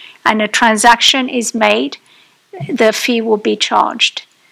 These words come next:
So just, just be vigilant and, and, and careful on, on your overdraft fees. And like I said, this is mostly for your checking accounts. The other common fee is a minimum balance fee.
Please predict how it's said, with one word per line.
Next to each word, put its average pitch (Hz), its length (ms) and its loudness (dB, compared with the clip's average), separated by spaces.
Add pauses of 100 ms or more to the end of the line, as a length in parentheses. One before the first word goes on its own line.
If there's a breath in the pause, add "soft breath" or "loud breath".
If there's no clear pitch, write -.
(160)
So 233 140 -2
just, 233 440 -2
just - 280 -4
be 240 200 0
vigilant 220 580 0
and, 208 400 -4
and, - 100 -6
and 214 180 -4
careful 208 420 -2
on, 202 340 -2
on 208 160 -2
your 202 180 -2
overdraft 202 540 -4
fees. 220 240 -4
And 220 140 0
like 240 180 -2
I 294 40 -4
said, 233 280 -4
this 233 160 -8
is 240 160 -4
mostly 226 460 -2
for 214 420 -4 (200 loud breath)
your 208 140 -2
checking - 440 -4
accounts. 285 640 -10 (1080 loud breath)
The 247 140 6
other 311 480 4 (100)
common 240 380 0
fee 233 400 -4
is 240 140 -2
a 226 80 0
minimum 233 500 -2
balance 220 460 -2
fee. - 420 -10